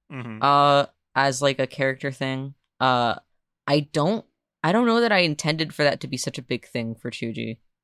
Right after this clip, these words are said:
Speaker 2: Um, and I also don't know that I intended for Chuji to have, like, such a strong friendship with Yarika either.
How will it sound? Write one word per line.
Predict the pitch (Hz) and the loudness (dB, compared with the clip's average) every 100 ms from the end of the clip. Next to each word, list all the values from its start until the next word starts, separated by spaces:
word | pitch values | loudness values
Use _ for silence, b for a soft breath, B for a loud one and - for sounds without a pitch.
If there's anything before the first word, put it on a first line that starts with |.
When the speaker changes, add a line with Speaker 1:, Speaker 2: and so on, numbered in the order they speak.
| _ _ _ _ 127 | _ _ _ _ -4
Speaker 2:
Um, | 123 120 113 110 120 _ _ _ - | -4 -4 -6 -8 -10 _ _ _ 0
and | 147 | 2
I | |
also | - 147 185 | 4 2 2
don't | 147 147 120 | 2 0 0
know | 139 127 117 - _ _ - | 0 0 -4 -10 _ _ -2
that | 131 | 0
I | |
intended | 127 123 135 127 | 2 0 -4 -4
for | 127 | -8
Chuji | 123 - 120 | -10 -10 -4
to | 117 | -4
have, | 127 117 | -4 -6
like, | 120 - - | -6 -6 -12
such | - 131 123 | -8 -6 -4
a | 107 - | -6 -8
strong | - 117 113 | -6 -4 -4
friendship | 120 113 127 | -6 -4 -6
with | 117 | -6
Yarika | 113 104 - | -4 -4 -4
either. | 117 110 175 | -8 -2 -2